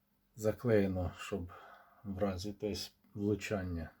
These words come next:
не летіли склянки багато в кімнату, щоб, е, трошки якось стримати уламки скла. І думаю, що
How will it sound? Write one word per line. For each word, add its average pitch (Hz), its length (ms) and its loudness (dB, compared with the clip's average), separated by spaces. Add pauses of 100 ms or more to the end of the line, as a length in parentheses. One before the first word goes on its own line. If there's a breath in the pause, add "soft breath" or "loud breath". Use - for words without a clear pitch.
не 107 200 2
летіли 98 680 2
склянки 101 680 0 (340)
багато 117 680 0 (1200 soft breath)
в - 40 -20
кімнату, 110 760 0
щоб, 90 400 -6
е, 87 480 0 (160)
трошки 101 400 -2
якось 85 360 -6
стримати 87 580 -6
уламки 120 500 0
скла. 117 400 -6 (1300 loud breath)
І 98 380 4 (180)
думаю, 110 460 6
що 92 540 -2